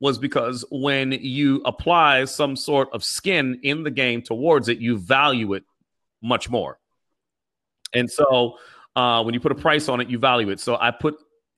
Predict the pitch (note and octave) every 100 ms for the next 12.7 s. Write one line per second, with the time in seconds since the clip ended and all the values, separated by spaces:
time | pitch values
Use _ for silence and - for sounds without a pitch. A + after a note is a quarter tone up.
0 | - G#2+ B2 A#2+ D3 D3 B2 A#2 B2+ G#2
1 | G2+ - - - _ A2 G#2 - B2+ A2
2 | F#2 F2 F2 _ _ - A2 G#2 F#2+ F#2+
3 | - G#2+ G2+ G#2+ C3+ C#3+ A#2 F#2+ E2 D3
4 | F#3+ C#3 D3 F2 D3+ D#3 G2 E2 D3 -
5 | D3+ A#2 G2 E2+ - _ _ - E3 C#4
6 | F3 A2 F#2+ F#2 G2 E2 - G2+ G2 -
7 | - D3+ C#3 B2+ B2+ A#2 G2+ F#2+ A#2 D3+
8 | C#3 A2 C#3 C#3+ D3 C#3+ C3+ - F3 F#3
9 | G3+ G#3+ _ _ _ - _ D3 D3 C#3+
10 | C#3 C3+ C3 B2+ - D#3+ E3 D#3 E3 E3+
11 | C3 C#3+ C3+ - _ D#3+ F3 F3+ D3 -
12 | E3+ F#3+ G3+ - D3 C#3+ C#3